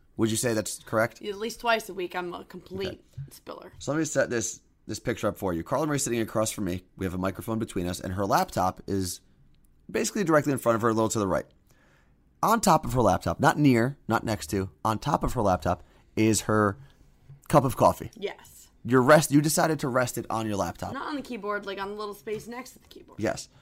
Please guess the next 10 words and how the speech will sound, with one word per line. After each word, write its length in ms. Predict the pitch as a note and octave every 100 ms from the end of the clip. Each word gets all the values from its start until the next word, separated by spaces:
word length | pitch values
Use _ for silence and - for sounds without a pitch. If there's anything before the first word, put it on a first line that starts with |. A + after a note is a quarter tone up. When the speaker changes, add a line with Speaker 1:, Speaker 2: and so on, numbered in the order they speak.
| _ _ _ _ -
Speaker 1:
And 120 | C3
if 100 | B2+
you've 120 | C3
ever 140 | D3+ C3+
seen 260 | - F#3
Carla 260 | D#3+ B2+ B2
Marie 180 | A#2 G2
speak, 440 | - F#3+ C3 -
she 200 | - -
speaks 440 | A#2 A2 G2 -